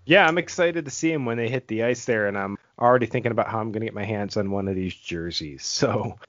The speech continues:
on this podcast, we'll be covering all of Thursday's games along with today, Friday, March nineteenth, morning games. And so here we go, man. We're just gonna start off with the first game of the tournament. It was the Northern Junior Cyclones versus the Charleston Colonials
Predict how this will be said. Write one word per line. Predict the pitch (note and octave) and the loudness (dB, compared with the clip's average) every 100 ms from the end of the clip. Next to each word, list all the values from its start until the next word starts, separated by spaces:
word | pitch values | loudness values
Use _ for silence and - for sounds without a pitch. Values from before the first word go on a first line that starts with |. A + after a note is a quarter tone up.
| _ _ | _ _
on | E3+ F3 | 4 8
this | G#3 - | 8 8
podcast, | F#3+ E3 C#3 D#3+ D3 | 6 4 4 2 2
we'll | D3 | 0
be | D3 | -4
covering | - C#3 C3+ B2+ | 0 0 0 0
all | D3 E3 | 2 2
of | E3+ | 2
Thursday's | D#3 C#3+ B2+ C3+ A#2+ | 2 2 2 0 0
games | - A#2 B2+ B2+ | -2 -2 0 0
along | B2 A#2 B2 | 0 2 0
with | A#2+ A#2 - - - | 0 -2 -2 -16 -4
today, | C#3+ C#3 F#3 C3 D3 D#3+ | 0 4 6 6 4 0
Friday, | - C3 B2+ B2 | 4 6 6 4
March | A#2 A2+ A#2+ - | 2 0 -2 -2
nineteenth, | A#2+ G#2 - C3 B2+ - _ - | -4 -4 -6 -4 -4 -6 _ -6
morning | A#2+ F3 E3+ G2+ | 4 6 6 4
games. | F2+ E2 A#2+ - - | -4 -8 -10 -12 -6
And | A#2+ A#2 | -4 2
so | C#3 | 2
here | A2 B2+ | 4 2
we | G3 | 2
go, | C3 D3 | 4 6
man. | C#3+ A#2 | 6 4
We're | C3 | 2
just | F3+ | 0
gonna | - E3 | 2 2
start | - C3 | 6 6
off | C#3+ D#3 | 6 4
with | C3+ | -4
the | |
first | G#2 C3 C3 - | -4 -2 -2 0
game | C#3 C#3+ | 2 2
of | B2+ | 0
the | G#2+ | -2
tournament. | - B2+ D3+ A2+ G2 - _ _ | -2 -2 0 -2 -4 -12 _ _
It | - B2+ | -4 2
was | B2+ A#2 | 2 2
the | |
Northern | A#2 B2+ F#3+ D#3+ C3 | 4 8 8 8 4
Junior | G#2 G3+ G#3 | 4 6 8
Cyclones | D3+ D3+ C3+ C3+ B2+ A#2+ A#2 A2+ - - _ B2+ | 6 6 6 6 4 4 0 -2 -4 -6 _ 2
versus | B2+ B2 A2 | 2 4 -4
the | G#2 | -4
Charleston | - C#3 C#3 C#3 C3+ | 4 6 6 4 -4
Colonials | - A#2+ A2 G2+ F2 F2+ | -2 -2 0 -2 -6 -8